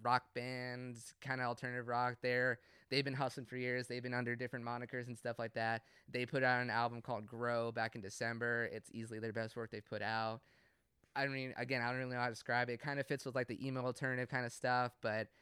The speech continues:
they're hardworking. And then Seder, they are, they, you know, again, another band that's been around for years, kinda putting the grind. They've, they're putting out some of their best stuff right now. They kinda fit in the more, like,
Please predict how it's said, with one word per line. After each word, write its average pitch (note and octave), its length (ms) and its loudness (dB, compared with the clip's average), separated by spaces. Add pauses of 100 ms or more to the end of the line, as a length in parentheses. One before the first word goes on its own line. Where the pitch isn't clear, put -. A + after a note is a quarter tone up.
(100)
they're C3 220 6
hardworking. B2 640 0
And A#2 240 -4
then A#2 180 -2
Seder, A#2 560 4 (280)
they B2+ 340 4
are, A#2+ 720 2 (260)
they, B2+ 220 4
you A2+ 140 -4
know, A#2+ 120 2
again, B2 240 0
another A#2+ 300 -2
band A#2 260 -2
that's A2+ 300 0
been B2 240 -2
around A#2 260 0
for A#2+ 100 -4
years, A2 360 -2
kinda A#2 180 -4
putting A2+ 220 -4
the A2 60 -6
grind. A2+ 420 0
They've, A#2+ 320 -2
they're A#2+ 140 -2
putting A#2+ 220 -2
out A#2 140 -2
some A#2+ 140 -4
of A2+ 60 -4
their A2+ 140 2
best A#2 260 -2
stuff A2+ 220 -2
right A2+ 200 0
now. A2+ 420 0 (340)
They C3 220 2
kinda B2+ 220 -2
fit B2+ 120 -2
in A#2 80 -2
the A#2+ 60 -6
more, A#2 300 -2
like, A2 360 -4